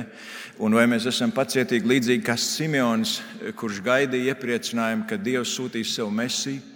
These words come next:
vai mēs arī esam pacietīgi gaidot Kristus otru atnākšanu, par ko arī Advent runā, kad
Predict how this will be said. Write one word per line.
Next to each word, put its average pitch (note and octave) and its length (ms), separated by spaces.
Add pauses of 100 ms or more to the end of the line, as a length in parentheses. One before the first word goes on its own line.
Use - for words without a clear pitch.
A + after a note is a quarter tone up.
(1200)
vai A#2+ 200
mēs A#2+ 340
arī B2 280 (460)
esam A2 300
pacietīgi A#2 580
gaidot A2 580 (460)
Kristus G#2 360
otru A2 260
atnākšanu, F2+ 580 (440)
par F#2+ 160
ko G#2 140
arī G2+ 100
Advent F#2+ 480
runā, A#2 280 (100)
kad F#2 260